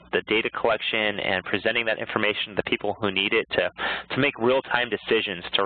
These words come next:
to react to what's going on on the plant floor is incredibly valuable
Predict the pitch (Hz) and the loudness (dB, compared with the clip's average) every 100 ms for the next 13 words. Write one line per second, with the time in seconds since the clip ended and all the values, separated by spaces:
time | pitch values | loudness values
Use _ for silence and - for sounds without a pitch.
0 | - - 107 104 - 95 - 117 104 101 | 0 0 2 2 0 -2 0 0 2 0
1 | 92 - 92 - - 98 92 87 - - | 0 -2 -2 0 2 2 2 -2 -6 -6
2 | - - - 160 151 117 98 92 101 95 | -6 -6 0 2 2 0 2 2 2 0
3 | 90 82 | -2 -2